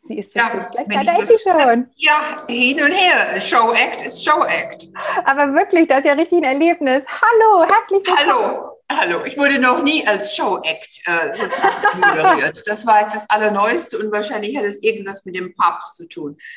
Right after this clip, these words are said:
Speaker 2: Und das kann ich
Speaker 1: Bestimmt.
Speaker 2: mir das nicht erklären. Also diese Kombi ist einmalig. Also
Speaker 1: Immer mit dem, immer mit dem göttlichen Segen dabei. Wo erwische ich Sie denn heute? In der Hauptstadt?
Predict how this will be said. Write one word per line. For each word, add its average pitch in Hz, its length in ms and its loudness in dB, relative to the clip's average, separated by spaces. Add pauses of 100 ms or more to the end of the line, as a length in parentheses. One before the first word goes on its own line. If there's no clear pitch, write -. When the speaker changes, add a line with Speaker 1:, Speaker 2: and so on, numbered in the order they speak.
(280)
Speaker 2:
Und 339 120 4
das 381 140 -2
kann 349 120 2
ich 320 40 6
Speaker 1:
Bestimmt. 285 200 2
Speaker 2:
mir 196 100 -2
das 202 140 -4
nicht 214 220 -4
erklären. 190 520 0
Also 180 200 -2
diese 214 360 0
Kombi 214 440 0
ist 180 260 -6
einmalig. 185 960 -2
Also 151 260 -8 (280)
Speaker 1:
Immer 339 200 2
mit 320 220 0
dem, 285 240 2
immer 302 300 0
mit 285 180 -2
dem 269 140 0
göttlichen 254 440 0
Segen 233 300 -2
dabei. 196 480 -2 (220)
Wo 302 60 2
erwische 359 340 2
ich 508 60 -14
Sie 302 120 2
denn 262 180 4
heute? 202 300 2
In 269 80 0
der 392 100 4
Hauptstadt? 403 520 0